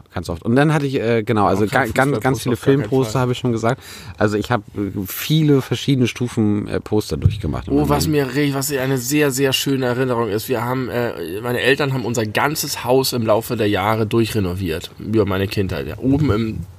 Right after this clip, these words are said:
Speaker 2: oben angefangen und dann durchs Haus runtergearbeitet. Und irgendwann waren auch die, unsere Zimmer dran.
Speaker 1: Ja.
Speaker 2: Und, äh, so, äh, bei, bei drei Zimmern sozusagen, die wir auf unserem Stockwerk hatten, haben wir dann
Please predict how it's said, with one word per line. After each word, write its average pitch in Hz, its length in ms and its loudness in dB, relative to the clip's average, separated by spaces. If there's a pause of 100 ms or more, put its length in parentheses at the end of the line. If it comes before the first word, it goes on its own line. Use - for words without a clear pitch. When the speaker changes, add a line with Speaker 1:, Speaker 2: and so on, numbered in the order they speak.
(460)
Speaker 2:
oben 127 240 2
angefangen 131 540 0
und 107 120 -2
dann 113 300 0 (180)
durchs 110 180 -4
Haus 107 200 -2
runtergearbeitet. 98 600 0 (400)
Und 120 120 0
irgendwann 139 580 4
waren 127 240 4
auch 120 280 0
die, 123 200 -2
unsere 127 300 4
Zimmer 90 260 -4
dran. 82 320 -8 (100)
Speaker 1:
Ja. 90 140 2 (640)
Speaker 2:
Und, 110 220 0
äh, - 840 -12
so, 123 220 0
äh, - 400 -8
bei, 120 160 -2
bei 117 180 2
drei 127 300 2
Zimmern 156 400 2
sozusagen, 139 320 2
die 131 100 2
wir 131 80 4
auf 131 80 -4
unserem 127 220 0
Stockwerk 139 480 -4
hatten, 135 260 -4
haben 123 240 -2
wir 123 160 2
dann 117 440 0